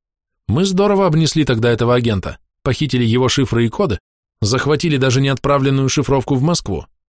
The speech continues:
и, по сути, выставили Солныня вон из Шанхая. А Андрей посещал его в отеле,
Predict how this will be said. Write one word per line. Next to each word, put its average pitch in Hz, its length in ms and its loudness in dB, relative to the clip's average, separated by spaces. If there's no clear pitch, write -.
и, 107 120 0
по 123 160 0
сути, 196 320 0
выставили 151 500 0
Солныня 135 480 0
вон 113 260 2
из 131 60 0
Шанхая. 165 600 -2
А 139 160 2
Андрей 190 320 2
посещал 147 520 0
его 135 240 0
в 123 80 2
отеле, 127 420 -2